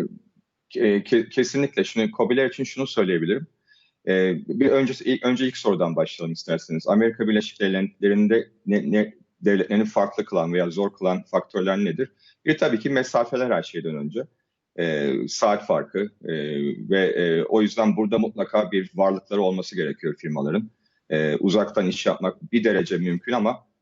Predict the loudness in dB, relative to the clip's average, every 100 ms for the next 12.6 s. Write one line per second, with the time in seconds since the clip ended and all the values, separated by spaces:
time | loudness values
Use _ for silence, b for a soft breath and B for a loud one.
0 | _ -2 2 2 2 0 0 0 0 -2
1 | -4 0 0 0 -2 -4 -2 -4 -4 -10
2 | -10 -10 -10 b b b 0 2 2 2
3 | 0 0 -2 -2 0 0 0 -2 -2 2
4 | 2 4 2 2 2 2 0 0 -2 -4
5 | 0 0 0 _ 0 2 2 0 2 4
6 | 2 2 0 0 -4 -4 -6 -6 -2 0
7 | 2 0 -2 -4 -2 -2 -2 0 0 0
8 | 0 0 0 0 0 0 -2 -4 -14 -4
9 | -2 -2 -6 0 0 -2 -6 0 2 0
10 | -2 _ _ _ -4 0 0 0 -4 2
11 | 0 2 0 0 -2 -4 0 2 0 0
12 | -4 -2 0 -2 -8